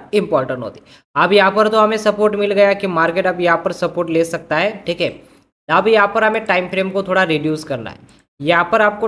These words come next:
टाइम फ्रेम रखना है पन्द्रह मिनट का, ठीक है। पहले वन डे का टाइम फ्रेम आपको रखना है और फिर पन्द्रह मिनट के टाइम फ्रेम पे आपको शिफ्ट हो जाना है। अब पन्द्रह मिनट के टाइम फ्रेम के वो आपको कुछ इस, इस तरह से देखने को मिलेगा कि यहाँ पर सपोर्ट बना रहा है।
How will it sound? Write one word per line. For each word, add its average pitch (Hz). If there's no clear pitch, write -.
टाइम 190
फ्रेम 202
रखना 185
है 190
पन्द्रह 165
मिनट 135
का, 113
ठीक 165
है। 160
पहले 185
वन 175
डे 156
का 196
टाइम 180
फ्रेम 190
आपको 175
रखना 170
है 233
और 156
फिर 214
पन्द्रह 196
मिनट 190
के 196
टाइम 160
फ्रेम 165
पे 160
आपको 160
शिफ्ट 165
हो 127
जाना 107
है। -
अब 127
पन्द्रह 208
मिनट 226
के 233
टाइम 202
फ्रेम 202
के 208
वो 202
आपको 180
कुछ 196
इस, 175
इस 170
तरह 180
से 196
देखने 156
को 170
मिलेगा 156
कि 165
यहाँ 160
पर 180
सपोर्ट 175
बना 170
रहा 165
है। 185